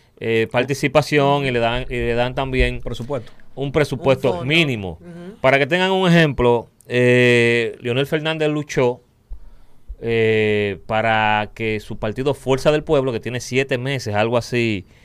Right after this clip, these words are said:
Speaker 1: constituido, de creado, fuera partido mayoritario.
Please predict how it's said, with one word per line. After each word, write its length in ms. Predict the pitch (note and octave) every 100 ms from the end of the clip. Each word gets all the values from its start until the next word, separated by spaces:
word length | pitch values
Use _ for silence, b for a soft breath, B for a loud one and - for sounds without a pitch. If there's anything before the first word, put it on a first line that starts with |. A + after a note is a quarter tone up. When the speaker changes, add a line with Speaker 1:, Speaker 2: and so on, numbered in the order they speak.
| b b
Speaker 1:
constituido, 880 | - B2 - C#3 C3+ C#3+ C3+ A2 G#2 b b b -
de 160 | A#2+
creado, 580 | A#2 C3+ B2 A2+ A2 A2
fuera 480 | - - B2 D3 D#3
partido 440 | C3+ A#2 A#2+ D3 C#3
mayoritario. 800 | B2+ A2+ G#2 G#2 G#2+ F#2+ E2